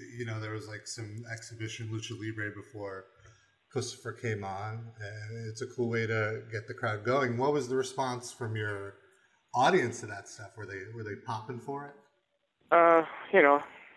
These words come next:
Speaker 2: mixed, mixed reaction. Of course, you have <laughs> people with their mouths hanging open going, "What the hell's going on right now?"
Speaker 1: Mm-hmm.
Speaker 2: Uh, and the other people that are, you know, ex-, excited because they've never actually seen something like that at a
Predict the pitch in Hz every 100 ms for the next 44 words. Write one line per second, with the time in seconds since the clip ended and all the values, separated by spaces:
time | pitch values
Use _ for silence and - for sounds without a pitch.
0 | - _ _ _ _ _ _ _ _ -
1 | - - 151 151 - - - _ _ _
2 | - - - - - - _ _ 135 147
3 | - 135 131 127 127 147 143 139 - 123
4 | 131 151 127 - - - - - - -
5 | - - - 131 123 123 113 120 117 127
6 | 131 123 120 120 117 110 110 107 123 107
7 | 98 113 110 110 113 110 107 110 117 120
8 | 123 139 - - 131 110 107 - _ _
9 | _ 113 110 110 104 107 113 117 120 110
10 | 107 107 98 - _ 113 - - 104 98
11 | 110 - - - - - 123 - 110 -
12 | 139 123 120 113 - 113 101 101 104 107
13 | 104 104 101 101 - 98 - 101 101 107
14 | 101 95 95 - 98 98 92 92